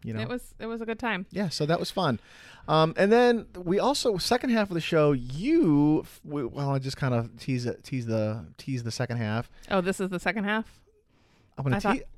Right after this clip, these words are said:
Speaker 2: I thought I, I thought I got to talk about it first. I get to c-, talk about it second. Save
Speaker 1: Sc-,
Speaker 2: the best for last.
Speaker 1: Screamageddon?
Speaker 2: Yeah.
Speaker 1: I wanna save the best for last. I feel like there's
Speaker 2: Okay.
Speaker 1: gonna be a lot to talk about there, so you
Speaker 2: It
Speaker 1: can
Speaker 2: is.
Speaker 1: take that.
Speaker 2: It was, uh, let me just give you a little spoiler.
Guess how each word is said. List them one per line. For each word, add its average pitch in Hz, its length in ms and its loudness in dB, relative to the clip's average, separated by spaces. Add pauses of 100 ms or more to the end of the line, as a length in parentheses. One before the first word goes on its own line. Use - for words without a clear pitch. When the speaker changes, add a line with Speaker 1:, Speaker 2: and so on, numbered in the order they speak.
Speaker 2:
I 202 60 -2
thought 220 180 4
I, 196 160 6 (120)
I 233 40 0
thought 233 160 2
I 220 80 4
got 208 140 2
to 208 60 -14
talk 214 180 -4
about 196 160 0
it - 80 -4
first. - 340 0
I 160 80 0
get 170 120 -2
to - 60 -18
c-, 185 80 -10 (160)
talk 170 200 -4
about 151 120 -2
it 165 40 -10
second. 170 400 -6
Save 226 220 6
Speaker 1:
Sc-, 214 40 2
Speaker 2:
the 202 60 0
best 185 240 2
for 185 100 -4
last. 170 300 -2
Speaker 1:
Screamageddon? 175 680 6
Speaker 2:
Yeah. 170 260 2 (380)
Speaker 1:
I 208 40 8
wanna 226 160 8
save 190 180 6
the 156 40 -4
best 147 180 4
for 143 80 0
last. 120 180 6
I 143 60 4
feel 196 140 4
like 196 60 4
there's 190 80 6
Speaker 2:
Okay. 156 80 4
Speaker 1:
gonna 160 40 4
be 156 60 4
a 139 60 6
lot 131 100 6
to 101 80 -8
talk 113 220 -4
about 104 240 -8
there, 104 140 -2
so 139 120 -4
you 156 160 0
Speaker 2:
It 214 60 2
Speaker 1:
can 185 80 4
Speaker 2:
is. 165 60 2
Speaker 1:
take 160 180 4
that. 143 100 4
Speaker 2:
It 220 80 4
was, 233 260 -2 (440)
uh, 196 120 0
let 220 100 -2
me 208 100 0
just 202 160 -6
give 190 100 -2
you 175 100 0
a - 20 -2
little 160 140 -2
spoiler. 180 500 0